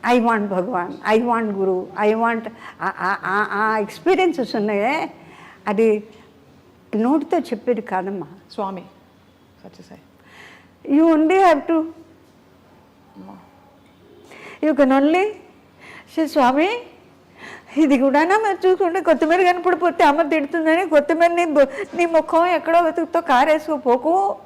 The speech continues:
Speaker 1: మీ అమ్మ తిడుతుందని, నీ షూటింగ్ పెట్టెలో ఉంది చూసుకొని" అది అవన్నీ చేసేవారు స్వామి.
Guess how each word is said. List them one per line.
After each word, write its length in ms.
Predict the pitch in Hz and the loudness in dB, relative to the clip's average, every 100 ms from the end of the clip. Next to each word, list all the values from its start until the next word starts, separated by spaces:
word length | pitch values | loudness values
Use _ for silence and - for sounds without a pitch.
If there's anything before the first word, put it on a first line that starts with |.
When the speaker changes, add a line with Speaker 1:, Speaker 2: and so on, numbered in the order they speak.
| - | -12
Speaker 1:
మీ 60 | 247 | -6
అమ్మ 140 | 220 | -4
తిడుతుందని, 760 | 277 381 262 302 277 269 269 294 - - - - | 0 0 -2 -2 0 0 0 -2 -8 -18 -16 -4
నీ 180 | 285 330 | 2 2
షూటింగ్ 520 | 320 302 320 392 370 277 | 4 2 2 2 0 2
పెట్టెలో 440 | 277 262 320 359 311 | 2 4 4 4 4
ఉంది 260 | 302 262 | 0 -4
చూసుకొని" 480 | 294 269 285 262 269 | -4 -2 0 0 2
అది 640 | 220 214 - - 277 254 | 0 0 -2 4 6 6
అవన్నీ 580 | 226 185 190 196 262 381 359 | 6 4 0 0 0 0 -2
చేసేవారు 640 | 294 254 214 175 170 - | -2 0 0 0 -2 -6
స్వామి. 500 | 185 185 196 185 | -4 -4 -6 -12